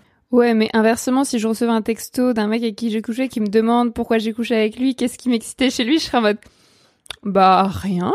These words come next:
j'avais juste envie de baiser. <laughs> Non, mais tu vois, il y a un truc aussi, les mecs, ils font auc-, enfin, souvent, les mecs ne font aucun effort, et je suis beaucoup moins difficile. Tu vois, je vais prendre un peu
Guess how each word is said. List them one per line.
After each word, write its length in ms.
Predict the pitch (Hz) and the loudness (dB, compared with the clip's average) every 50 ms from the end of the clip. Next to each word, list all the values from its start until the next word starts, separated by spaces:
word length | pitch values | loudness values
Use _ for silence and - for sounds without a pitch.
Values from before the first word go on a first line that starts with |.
| 480 | -2
j'avais 280 | 381 277 262 214 202 233 | 2 2 4 4 4 4
juste 300 | 214 208 208 - - - | 2 0 -4 -6 -8 -8
envie 140 | 185 190 185 | -6 -6 -6
de 80 | 180 | -4
baiser. 480 | 170 226 208 208 233 202 185 - - - | -4 -4 -2 -2 -2 -2 -4 -8 -10 -14
<laughs> 20 | 381 427 - - - 554 - - - - - - 339 - | -18 -20 -14 -10 -8 -8 -6 -6 -8 -10 -10 -8 -4 -2
Non, 80 | 320 339 | 0 0
mais 100 | 339 330 | 0 0
tu 100 | - 349 | 0 0
vois, 80 | 392 | 0
il 60 | 392 | 2
y 20 | 381 | 4
a 80 | 294 | 2
un 80 | 277 277 | 2 0
truc 160 | - - 359 359 | -2 -4 -2 -2
aussi, 220 | 311 320 - 403 | -2 0 0 0
les 120 | 349 262 | 0 2
mecs, 180 | 240 277 349 - | 0 -2 -2 -4
ils 80 | 302 - | -6 -8
font 120 | - - _ - | -8 -8 _ -2
auc-, 200 | 247 254 240 - - | -2 -2 -2 -6 -6
enfin, 360 | 214 220 202 202 196 196 202 | -4 -4 -2 -2 -2 -2 -4
souvent, 240 | 202 - 233 262 269 | -6 -6 -4 -4 -2
les 80 | 262 | -2
mecs 160 | 240 247 254 247 | -2 -2 -2 -4
ne 60 | 233 | -4
font 140 | - - - - | -6 -6 -4 -2
aucun 320 | 247 233 - 240 240 240 | -2 -2 0 -2 -2 -2
effort, 500 | 240 240 240 - - 262 285 311 - - _ _ _ _ _ _ - | -2 -2 -2 0 2 2 2 2 -2 -6 _ _ _ _ _ _ -6
et 80 | 240 | -4
je 40 | - | -4
suis 120 | - - | -4 -4
beaucoup 280 | 208 202 233 226 - 247 | -4 -4 -4 -4 -2 0
moins 220 | 247 233 240 240 | 0 2 2 0
difficile. 760 | 247 208 214 226 240 233 240 - - - 247 302 294 330 262 202 | 0 -2 -6 -6 -6 -6 -8 -8 -6 -4 -4 -2 -2 -2 -4 -4
Tu 120 | - 202 | -4 -2
vois, 80 | 214 262 | -2 0
je 60 | 240 | 0
vais 80 | 214 | -2
prendre 200 | 208 - 220 208 | -2 -2 -4 -4
un 120 | 202 208 214 | -4 -4 -4
peu 100 | 233 | -6